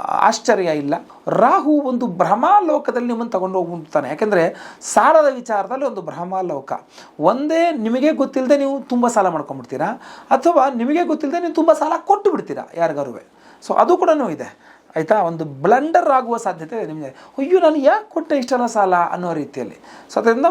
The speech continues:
ಭಾಳ ಕೇರ್‌ಫುಲ್ ಇರಿ. ಸಾಲ ಕೊಡೋಕ್ಕೂ ಹೋಗ್ಬೇಡಿ, ಸಾಲ ಮಾಡೋಕ್ಕೂ ಹೋಗ್ಬೇಡಿ. ಭಾಳ ಇಂಪಾರ್ಟೆಂಟ್ ವಿಚಾರ ಇದು. ನೆಕ್ಸ್ಟ್, ಆ, ವಿವಾಹದ ವಿಚಾರ. ಆ, ವಿವಾಹದ ವಿಚಾರಕ್ಕೆ ಬಂದರೆ ಮೊದಲೇ ಆಷಾಢ ಮಾಸ,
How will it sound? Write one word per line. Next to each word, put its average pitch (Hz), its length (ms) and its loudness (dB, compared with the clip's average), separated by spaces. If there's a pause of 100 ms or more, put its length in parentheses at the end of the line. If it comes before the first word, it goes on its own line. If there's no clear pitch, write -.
ಭಾಳ 185 180 4
ಕೇರ್‌ಫುಲ್ 196 400 -2
ಇರಿ. 208 140 -2
ಸಾಲ 175 260 2
ಕೊಡೋಕ್ಕೂ 214 460 0
ಹೋಗ್ಬೇಡಿ, 262 300 -2
ಸಾಲ 220 240 4
ಮಾಡೋಕ್ಕೂ 160 440 0
ಹೋಗ್ಬೇಡಿ. 120 460 -4 (380)
ಭಾಳ 160 140 4
ಇಂಪಾರ್ಟೆಂಟ್ 156 600 0
ವಿಚಾರ 135 280 0
ಇದು. 107 240 -10 (140)
ನೆಕ್ಸ್ಟ್, 139 340 -6 (440)
ಆ, 156 60 4 (680)
ವಿವಾಹದ 196 640 2
ವಿಚಾರ. 147 400 -2 (600)
ಆ, 139 320 0
ವಿವಾಹದ 269 640 4
ವಿಚಾರಕ್ಕೆ 202 520 0
ಬಂದರೆ 196 400 0
ಮೊದಲೇ 165 580 -2 (280)
ಆಷಾಢ 175 380 0
ಮಾಸ, 160 300 -4